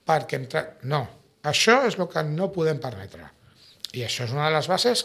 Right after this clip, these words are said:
que més o menys sí que estem aconseguint. Fer equips ben avinguts. Don-, és important també la relació amb els pares, perquè al final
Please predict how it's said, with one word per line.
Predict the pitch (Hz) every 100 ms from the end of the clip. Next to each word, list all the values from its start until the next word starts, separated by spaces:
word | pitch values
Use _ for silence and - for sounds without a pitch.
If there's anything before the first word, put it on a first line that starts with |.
| - -
que | 165 165
més | 156 156 156 151 165 165
o | 151
menys | 175 208 - - - _ _ - - -
sí | - - 156
que | 165
estem | - 170 175
aconseguint. | 170 165 - 135 123 101 - - _ _ _ _ - _ _
Fer | - - 156 170 160 135
equips | 123 - 175 175 - - -
ben | 110 120
avinguts. | 120 120 139 214 214 220 214 - - - - - - - - - _ _ _
Don-, | 147 156 147 -
és | - 156
important | 214 208 165 - 180 196 - - _ -
també | 139 135 156 185 202 - - -
la | 135 131
relació | 123 120 - 151
amb |
els | 165 -
pares, | - 139 113 87 - - - _ _ _ _ _ _ _
perquè | - 123 113 - 127 123 127
al | 123
final | 120 117 123 175